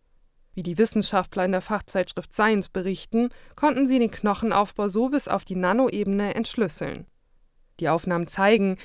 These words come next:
dass sich das weiche Kollagen und das harte Apatit zu fraktalartigen Strukturen zusammensetzen. Mit diesen neuen Erkenntnissen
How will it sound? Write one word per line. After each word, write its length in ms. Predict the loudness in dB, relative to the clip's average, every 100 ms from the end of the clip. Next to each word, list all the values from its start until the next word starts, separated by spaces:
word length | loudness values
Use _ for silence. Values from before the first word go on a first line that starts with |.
| -8
dass 160 | -6 -4
sich 100 | -2
das 220 | -2 2
weiche 280 | 4 4 0
Kollagen 600 | 2 2 2 0 0 0
und 180 | -2 -4
das 180 | -4
harte 300 | 0 0 0
Apatit 560 | -4 -4 -6 -4 -4 -6
zu 220 | -14 -14
fraktalartigen 880 | -6 -6 -2 4 4 4 0 0 -2
Strukturen 580 | -2 -6 -6 -2 0 0
zusammensetzen. 960 | 0 4 4 2 -4 -8 -10 -10 -8 -10 _ _ _ _ _
Mit 140 | -6
diesen 300 | 0 2 4
neuen 240 | 4 4 2
Erkenntnissen 840 | -2 0 2 2 -4 -2 -2 -2